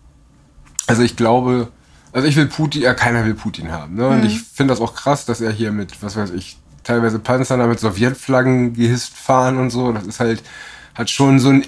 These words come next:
Speaker 1: imperialen Gedanken.
Speaker 2: Mhm.
Speaker 1: Und das, äh,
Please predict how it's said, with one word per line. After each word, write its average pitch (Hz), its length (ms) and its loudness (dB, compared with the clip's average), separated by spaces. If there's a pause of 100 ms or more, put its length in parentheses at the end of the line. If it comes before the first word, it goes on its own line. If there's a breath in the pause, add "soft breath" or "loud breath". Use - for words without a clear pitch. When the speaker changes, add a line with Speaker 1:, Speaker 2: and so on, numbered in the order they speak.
(280)
Speaker 1:
imperialen 123 800 2
Gedanken. 147 760 2
Speaker 2:
Mhm. 208 100 -4
Speaker 1:
Und 110 260 0
das, - 400 -14
äh, 90 340 -8